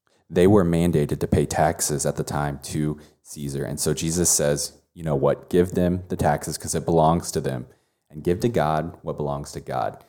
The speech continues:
Um, and I think this is super powerful when it, when we apply this to our lives. Give the government the taxes that is due to them,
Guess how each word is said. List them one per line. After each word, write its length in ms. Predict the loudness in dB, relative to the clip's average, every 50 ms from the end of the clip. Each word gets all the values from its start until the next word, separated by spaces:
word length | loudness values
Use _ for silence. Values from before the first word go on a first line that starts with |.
| _ _ _ _ -16
Um, 380 | -12 -10 -6 -4 -4 -4 -4 -2
and 100 | 0 0
I 60 | 0
think 220 | 0 0 -2 -2
this 180 | -2 -2 -2 -2
is 140 | -2 -2 -2
super 420 | 0 0 0 0 0 0 0 0
powerful 560 | 0 0 -2 0 -2 -2 -4 -4 -4 -2 -2
when 160 | -2 -2 -2 -4
it, 240 | -4 -6 -8 -14 _
when 120 | -12 -8
we 100 | -6 -6
apply 300 | -6 -4 -2 0 0 0
this 180 | 0 -2 -4 -4
to 80 | -4
our 180 | 0 2 2 4
lives. 300 | 4 2 2 0 -2 -6 -16 -20 _ _ _ _
Give 140 | -10 -4 -2
the 80 | 0
government 540 | 4 6 6 6 6 4 0 0 -2 -6 -8
the 60 | -12
taxes 800 | -14 -12 -8 -6 -6 -6 -6 -6 -6 -6 -6 -6 -6 -8 -12 -10
that 260 | -8 -8 -8 -8 -10 -12
is 180 | -12 -10 -10 -10
due 220 | -8 -8 -8 -8
to 120 | -6 -8 -8
them, 420 | -8 -6 -6 -6 -6 -8 -8 -12